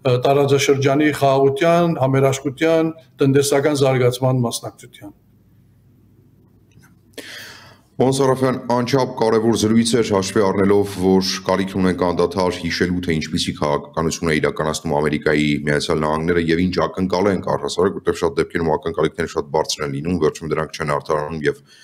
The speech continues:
Speaker 2: հասարակությունը ունենում է որոշակի տրամադրությունների անկում, հետևաբար այս թեմաների մասին խոսելը շատ կարևոր էր։ Ձեզ անչափ շնորհակալ եմ, որ ժամանակ տրամադրեցիք մեզ կարևոր թեմաներ քննարկելու համար, հուսամ պարբերաբար կշփվենք առաջինի ուղիղ եթերում։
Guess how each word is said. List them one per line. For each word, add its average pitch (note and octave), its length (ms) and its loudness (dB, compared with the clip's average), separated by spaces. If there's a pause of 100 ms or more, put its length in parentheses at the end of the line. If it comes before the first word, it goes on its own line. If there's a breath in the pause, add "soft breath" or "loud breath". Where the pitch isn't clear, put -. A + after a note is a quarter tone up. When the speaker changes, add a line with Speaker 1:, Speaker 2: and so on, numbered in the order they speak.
(180 loud breath)
Speaker 2:
հասարակությունը D2+ 720 -6
ունենում D2 260 -4
է D2 60 0
որոշակի C#2+ 500 -2
տրամադրությունների D#2 800 -2
անկում, E2 400 -2
հետևաբար E2 460 0 (320 loud breath)
այս - 180 -2
թեմաների D#2+ 400 -2
մասին D#2 340 -2
խոսելը D#2 400 0
շատ D2+ 300 -2
կարևոր F#2 400 2
էր։ G2+ 100 2
Ձեզ G2+ 320 0
անչափ D#2 460 -2 (200)
շնորհակալ D2+ 520 0
եմ, D2 100 -2
որ D2 120 2
ժամանակ D2+ 380 0
տրամադրեցիք D2 680 -2
մեզ D2 160 -2
կարևոր D2 400 0
թեմաներ D2 400 -2
քննարկելու D#2 640 -2
համար, G2 220 0
հուսամ E2 320 -4 (320 loud breath)
պարբերաբար D2 600 0
կշփվենք D2+ 560 -8
առաջինի D2 440 -2
ուղիղ D2+ 280 -2
եթերում։ A#2+ 540 2